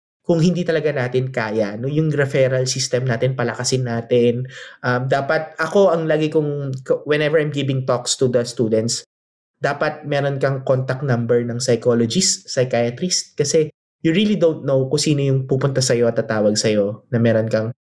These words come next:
pero as an, as an advocate, you have to have that kind of resources, no? Yung, yung connection. Kasi, ah, kahit na wala kang pera o wala kang, you know, wala kang pang fee, <laughs> ah, siguro, Kuya Yo, ano lang, ano, para sa mga nakikinig, give us an idea. How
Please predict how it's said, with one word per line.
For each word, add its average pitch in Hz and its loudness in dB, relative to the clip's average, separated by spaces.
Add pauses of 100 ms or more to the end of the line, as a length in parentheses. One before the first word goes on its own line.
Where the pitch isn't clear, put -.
(140)
pero 135 0
as 147 -6
an, 175 -2
as - -4
an 160 0
advocate, 131 -2 (180)
you 147 0
have 131 0
to 131 2 (500)
have 135 -4
that 135 0
kind 127 0
of 110 -2 (160)
resources, 117 0
no? 123 0
Yung, 143 0
yung 151 0
connection. 127 0 (400)
Kasi, 180 2
ah, 147 0 (220)
kahit 180 -2
na 180 4
wala 165 4
kang 160 -2
pera 190 0
o 147 4
wala 139 2
kang, 143 -6
you 160 2
know, 135 4
wala 139 2
kang 131 -2
pang 131 -2
fee, 165 0
<laughs> - 0
ah, 147 0 (320)
siguro, 254 4
Kuya 254 6
Yo, 254 6
ano 214 2
lang, 226 4
ano, 196 4
para 185 0
sa 214 0
mga 180 2
nakikinig, 156 -2
give 165 0
us 180 0
an 160 0
idea. 143 0
How 185 4